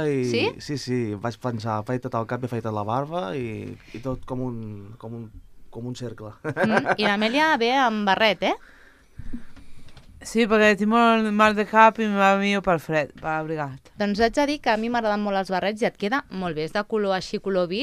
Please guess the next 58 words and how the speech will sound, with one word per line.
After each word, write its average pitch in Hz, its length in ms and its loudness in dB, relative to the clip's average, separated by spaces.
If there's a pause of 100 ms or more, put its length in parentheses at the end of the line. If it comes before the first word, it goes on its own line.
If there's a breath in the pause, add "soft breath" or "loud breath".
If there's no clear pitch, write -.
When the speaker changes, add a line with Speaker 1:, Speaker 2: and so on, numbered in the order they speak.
Speaker 2:
color 196 240 -4
bordeus, 180 540 -6 (260)
i 175 80 -14
que 185 140 -14
queda 202 180 -6
molt 170 160 -6
bé. 170 60 -4 (100)
Avui, 285 300 -2
eh, - 640 -6 (160)
hem 226 100 -2
saludat 262 400 0
a 208 80 0
tota 196 240 -2
la 220 80 0
gent 220 240 -6
que 196 80 -2
ens 180 80 -8
acompanya 170 400 -6
al 214 80 -4
programa, 208 480 -2
però 208 100 -4
també 185 220 -8
tenim 214 240 -4
un 196 160 -4
oient, 208 400 -4
que 214 80 -6
és 196 80 -6
el 180 160 -2
Fran, 180 240 -8
que 262 80 -2
el 226 80 -6
saludem 151 320 -8
també, 165 320 -8
que 226 80 -6
ha 208 80 -2
vingut 170 240 -8
avui 170 320 -6
a - 160 -6
veure 170 300 -4 (640 loud breath)
el 175 180 0
programa 175 560 -4
de 175 140 -2 (100)
Ràdio 170 320 -4
Club 180 160 -8
Social. 285 480 -4
I, 254 80 -6
com 240 160 -4
sempre, 302 380 -6 (160)
abans 196 340 -4
de 220 80 -4
començar 214 460 -4 (100)
la 170 80 -2
tertúlia 180 560 -4
i 151 60 -12
parlar 165 260 -4
dels 160 160 -12
temes, 185 460 -8
eh, 156 180 -12